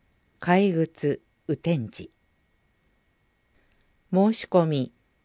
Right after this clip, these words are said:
いずれも四月十六日木曜、十時から電話で。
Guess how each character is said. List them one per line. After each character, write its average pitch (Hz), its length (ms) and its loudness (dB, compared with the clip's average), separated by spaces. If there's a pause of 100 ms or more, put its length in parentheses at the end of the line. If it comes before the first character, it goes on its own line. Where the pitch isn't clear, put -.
(280)
い 175 100 2
ず 240 160 2
れ 220 140 6
も 185 240 2 (240)
四 - 220 4
月 233 300 4
十 208 280 4
六 202 240 2
日 175 320 2
木 165 320 2
曜、 147 340 4 (340)
十 226 260 6
時 147 140 -2
か 117 200 -2
ら 110 240 -4
電 139 240 0
話 120 160 0
で。 104 180 -6